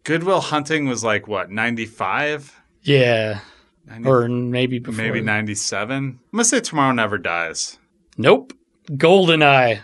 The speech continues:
Speaker 1: God damn
Speaker 2: She
Speaker 1: it.
Speaker 2: was, uh, Zarko-, one of Zarkovsky's girls. She has the red hat and yells at Zarkovsky.
Speaker 1: Fuck. <laughs> So they had an Irish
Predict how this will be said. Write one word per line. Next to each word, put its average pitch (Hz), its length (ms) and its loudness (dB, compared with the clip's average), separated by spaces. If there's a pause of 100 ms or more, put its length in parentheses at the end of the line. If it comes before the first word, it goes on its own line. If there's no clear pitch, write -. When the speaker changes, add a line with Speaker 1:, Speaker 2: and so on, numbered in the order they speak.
(140)
Speaker 1:
God 302 100 4
damn 285 80 4
Speaker 2:
She 208 300 2
Speaker 1:
it. 214 40 8
Speaker 2:
was, 196 280 8
uh, 175 280 8
Zarko-, 170 460 4
one 175 160 6
of 160 60 2
Zarkovsky's 147 840 2
girls. 135 460 2
She - 140 0
has 160 200 4
the 151 120 2
red 147 200 4
hat 143 320 2
and 135 100 -2
yells 135 280 4
at 131 80 0
Zarkovsky. 135 880 0 (140)
Speaker 1:
Fuck. - 480 -2 (720)
<laughs> - 460 0 (920)
So 165 160 0
they 160 120 4
had 160 180 6
an 160 80 2
Irish 151 640 2